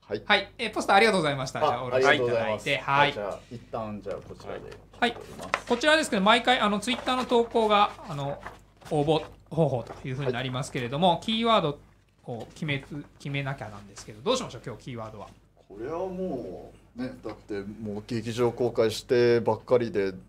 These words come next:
Speaker 1: まあ、し-、便乗しているシージーワード二百十六号としてはもっと知っていただきたいんで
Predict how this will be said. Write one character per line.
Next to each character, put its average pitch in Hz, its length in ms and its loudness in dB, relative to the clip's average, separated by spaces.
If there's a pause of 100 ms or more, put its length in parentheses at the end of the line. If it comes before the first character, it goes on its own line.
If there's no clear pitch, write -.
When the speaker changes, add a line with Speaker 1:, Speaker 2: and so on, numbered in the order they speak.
Speaker 1:
ま 98 300 -6
あ、 - 20 -18
し-、 - 260 -12 (680)
便 139 180 2
乗 131 160 6
し 123 120 -2
て 127 100 6
い 120 60 8
る 123 180 8
シ 127 200 0
ー - 20 0
ジ 117 100 4
ー 123 40 10
ワ 123 40 12
ー 117 40 4
ド 110 120 0
二 117 100 0
百 120 300 4
十 123 160 -2
六 120 180 -2
号 107 120 -4
と 107 120 -8
し - 100 -10
て 107 100 -2
は 101 60 0
も 107 120 -2
っ - 20 -12
と 104 140 -4
知 - 140 -2
っ - 20 -20
て - 80 -2
い 110 140 0
た 110 100 2
だ 107 100 0
き - 80 -12
た 110 120 -2
い 101 60 -6
ん 95 60 -10
で 92 240 -12